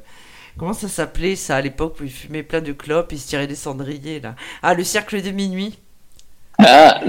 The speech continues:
Speaker 1: D'ailleurs, à un moment,
Speaker 2: Le
Speaker 1: il y a
Speaker 2: cercle,
Speaker 1: oui,
Speaker 2: ah ouais.
Speaker 1: à un
Speaker 2: Ah oui, oui,
Speaker 1: moment,
Speaker 2: oui.
Speaker 1: j'ai le, le standard qui a sauté,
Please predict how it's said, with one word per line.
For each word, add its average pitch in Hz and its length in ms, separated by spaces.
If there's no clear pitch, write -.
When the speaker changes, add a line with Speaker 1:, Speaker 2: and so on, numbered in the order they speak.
Speaker 1:
D'ailleurs, 220 340
à 196 100
un 190 60
moment, 202 240
Speaker 2:
Le - 80
Speaker 1:
il - 20
y - 40
a - 40
Speaker 2:
cercle, - 280
Speaker 1:
oui, 107 280
Speaker 2:
ah 123 140
ouais. 110 300
Speaker 1:
à 165 80
un 170 80
Speaker 2:
Ah 110 40
oui, 110 60
oui, 98 220
Speaker 1:
moment, 87 140
Speaker 2:
oui. 85 60
Speaker 1:
j'ai - 120
le, 160 420
le 151 160
standard 190 460
qui 185 100
a 170 60
sauté, 196 580